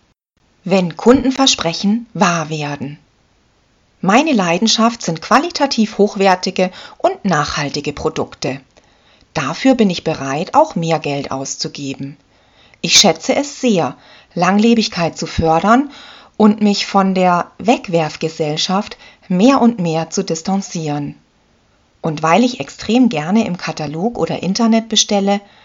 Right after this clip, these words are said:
achte ich auf Anbieter, die meine Begeisterung für gute Qualität teilen. Mit guter Qualität meine ich wirklich den gelungenen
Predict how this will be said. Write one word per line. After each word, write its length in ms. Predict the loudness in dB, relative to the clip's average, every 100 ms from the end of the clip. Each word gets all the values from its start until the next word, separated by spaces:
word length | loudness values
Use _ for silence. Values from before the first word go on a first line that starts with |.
| _ _ -4
achte 320 | -4 -4 -8
ich 160 | -6 -6
auf 180 | -4 -6
Anbieter, 640 | -4 -4 -4 0 0 0 -6 _ _
die 80 | -6
meine 380 | 0 4 4 4
Begeisterung 840 | 2 0 -2 0 -2 0 -2 -4 -8 _
für 200 | -8 -4
gute 300 | -2 -2 -4
Qualität 640 | -2 0 0 -2 -4 -2
teilen. 680 | -6 -2 -2 -4 -6 -8 -12 _ _ _ _ _ _ _ _ -6
Mit 180 | -6 0
guter 300 | 2 2 0
Qualität 720 | 0 0 -2 -2 2 2 2
meine 240 | 2 2
ich 180 | 0 0
wirklich 380 | 2 2 -4 -4
den 140 | -4
gelungenen 640 | -2 2 4 6 4 0